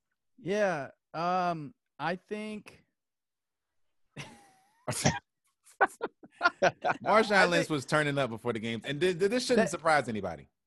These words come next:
Speaker 1: that also sounds a lot like when your girlfriend said, "Hey," like, you get home from a gig or something, and you're like, "Did you drink tonight?" I'm like, "I mean, I had, like, I had one, uh,
Speaker 2: <laughs> Right.
Speaker 1: you had more, you had more than one." "Yeah, you're right. I had two."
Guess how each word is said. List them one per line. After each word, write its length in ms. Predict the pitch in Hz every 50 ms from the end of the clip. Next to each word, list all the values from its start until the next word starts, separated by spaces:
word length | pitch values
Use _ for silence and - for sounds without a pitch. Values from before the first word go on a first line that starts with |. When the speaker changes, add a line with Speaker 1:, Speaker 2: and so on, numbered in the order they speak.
| _
Speaker 1:
that 160 | - 202 208 226
also 300 | 247 277 269 233 262 233
sounds 280 | 190 247 233 220 202
a 40 | 208
lot 240 | 190 190 196 202 202
like 200 | 202 196 196 170
when 140 | 190 190 185
your 100 | 175 170
girlfriend 540 | 160 175 185 185 185 165 185 175 165 156
said, 360 | 139 156 170 160 156 156 147 147
"Hey," 420 | 165 214 226 214 185 156 123 - _ _ _ _ _ _ _ _ _ _ -
like, 140 | 156 156 151
you 80 | 156
get 140 | 156 185 165
home 200 | 165 175 175 156
from 140 | 151 165 151
a 60 | 147
gig 500 | 127 120 151 151 156 156 160 147 151 139 - _ _ _ _ _ -
or 120 | - 147 156
something, 320 | - 185 175 170 151 175
and 240 | 170 170 170 156 160
you're 100 | 160 156
like, 100 | 151 139
"Did 100 | 156 156
you 80 | 151
drink 200 | 131 151 165 180 175
tonight?" 300 | 226 214 220 233 247 -
I'm 60 | -
like, 180 | 185 190 190 - -
"I 60 | 220
mean, 180 | 262 302 311 311
I 100 | 285 277
had, 160 | 302 320 294
like, 320 | 247 214 202 185 - - - _ _ _ _ _ _ _ -
I 80 | 262
had 180 | 285 226 170 180
one, 180 | 190 190 196
uh, 120 | 185 180 - - _ _ _ - -
Speaker 2:
<laughs> 0 | 185 196
Right. 240 | - 220 240 226 208
Speaker 1:
you 60 | 233
had 120 | 220 208 214 220
more, 120 | 220 208
you 120 | 185 220 262
had 100 | 247 226
more 100 | 226 226
than 60 | 214
one." 120 | 196 190 170
"Yeah, 240 | 190 214 214 196
you're 160 | 196 185 180 180
right. 160 | 170 160 156
I 60 | 156
had 220 | 156 151 147 127
two." 280 | - - 165 147 127 123